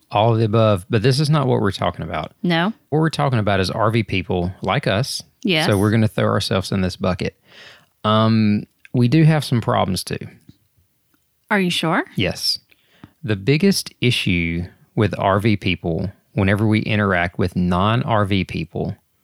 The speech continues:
Speaker 2: Mm-hmm.
Speaker 1: is we don't know how to stop talking about R Ving.
Speaker 2: Well, it's kind of like what we do.
Speaker 1: I know. So it's hard. So today we're gonna talk about some things that you can do to combat this.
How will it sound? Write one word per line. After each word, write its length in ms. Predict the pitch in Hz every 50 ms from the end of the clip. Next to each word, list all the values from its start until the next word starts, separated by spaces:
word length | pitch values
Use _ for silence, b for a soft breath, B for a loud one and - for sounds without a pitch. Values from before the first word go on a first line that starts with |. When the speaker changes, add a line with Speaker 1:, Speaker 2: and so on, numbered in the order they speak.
| _ _ -
Speaker 2:
Mm-hmm. 360 | 185 170 156 165 160 160 170 185 -
Speaker 1:
is 240 | - 95 92 92 -
we 300 | - 95 90 95 110 131
don't 260 | 156 156 151 - - _ _ _ _ _ _ _
know 260 | 110 101 98 98 101 98
how 100 | 98 101
to 80 | 92 87
stop 540 | - - - - - 101 90 90 - - - -
talking 480 | - - 104 90 82 - 101 90 85
about 380 | 82 80 80 80 - - 78 - _ _
R 140 | 82 85 87
Ving. 420 | - 82 - - - - - 113 - _ _ _ _ _ _ _ _ -
Speaker 2:
Well, 360 | 247 233 226 220 214 196 - -
it's 200 | 196 - - -
kind 260 | - - 190 196 214
of 60 | 214
like 320 | 202 202 196 196 - -
what 320 | 156 156 156 165 175 160 -
we 180 | 190 180 165
do. 500 | 151 147 - - 147 190 269 302 - - - - -
Speaker 1:
I 80 | 95 95
know. 300 | 117 135 101 82 82 85 b b b b b b
So 400 | - - - 110 104 104 104 - - - _ -
it's 160 | 123 113 -
hard. 400 | - - 143 123 98 95 - -
So 160 | - 139 123
today 400 | - - 131 113 156 190 208 175
we're 100 | 117 104
gonna 160 | 107 107 101
talk 220 | - - 117 110 113
about 240 | 110 104 107 110 -
some 140 | - 98 -
things 260 | - 101 98 98 90
that 180 | 92 82 - -
you 80 | 131
can 120 | 131 123 107
do 120 | 104 101
to 80 | 95 95
combat 480 | - - 92 87 80 87 87 80 - -
this. 420 | 82 76 69 73 214 - - -